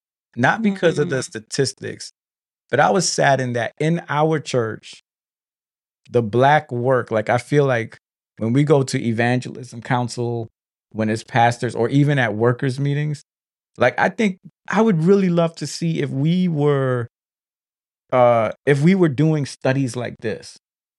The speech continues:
Speaker 1: like, actually doing studies and actually doing surveys and actually collecting data amongst our young adults, amongst our worshipers, to understand where they are and how they feel,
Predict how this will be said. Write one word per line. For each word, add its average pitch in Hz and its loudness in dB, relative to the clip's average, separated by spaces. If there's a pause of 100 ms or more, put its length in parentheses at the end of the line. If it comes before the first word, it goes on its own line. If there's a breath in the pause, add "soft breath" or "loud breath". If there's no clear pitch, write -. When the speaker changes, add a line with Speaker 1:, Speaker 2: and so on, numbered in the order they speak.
(160)
Speaker 1:
like, 139 0
actually 190 0
doing 156 2
studies 123 -4
and 117 0 (320)
actually 185 0
doing 151 0
surveys 131 -2
and 131 -6
actually 160 0
collecting 123 -2
data 120 -2 (420)
amongst 131 0 (180)
our 127 2
young 120 -2
adults, 113 -2
amongst 135 0
our 127 2
worshipers, 113 -2 (400)
to - 0
understand 139 0
where 135 2
they 135 0
are 120 -4
and 113 -4
how 123 -2
they 117 -4
feel, 110 -14